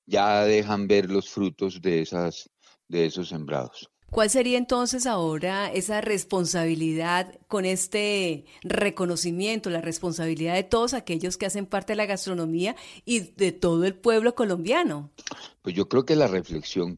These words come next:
Speaker 1: clara al respecto es que nosotros tenemos que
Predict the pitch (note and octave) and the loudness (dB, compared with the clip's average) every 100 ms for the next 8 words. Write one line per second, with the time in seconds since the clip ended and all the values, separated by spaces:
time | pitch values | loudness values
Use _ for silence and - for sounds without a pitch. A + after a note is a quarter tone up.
0 | _ A#2 A#2 A2 A#2 A2+ G#2 - D#2+ D2+ | _ 2 4 6 4 2 -2 -2 -4 -4
1 | - F#2+ F#2+ G#2 G2+ F2 E2 F2 - G2 | 0 0 0 0 2 2 0 -2 -4 0
2 | E2 D2+ D2+ - F#2 F2 | 0 0 -2 0 2 0